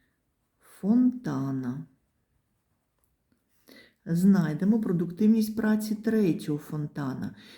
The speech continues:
Відомо, що він сам заповнить басейн за три доби.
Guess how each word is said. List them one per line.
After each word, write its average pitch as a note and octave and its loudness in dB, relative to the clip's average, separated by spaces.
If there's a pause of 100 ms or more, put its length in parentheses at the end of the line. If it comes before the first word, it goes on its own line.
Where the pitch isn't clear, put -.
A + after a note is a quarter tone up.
(160)
Відомо, E3+ 2
що - -10
він D3+ -4
сам A3+ -2
заповнить E3+ -2 (140)
басейн E3 -4
за E3+ -2
три G3 0
доби. C#3 -6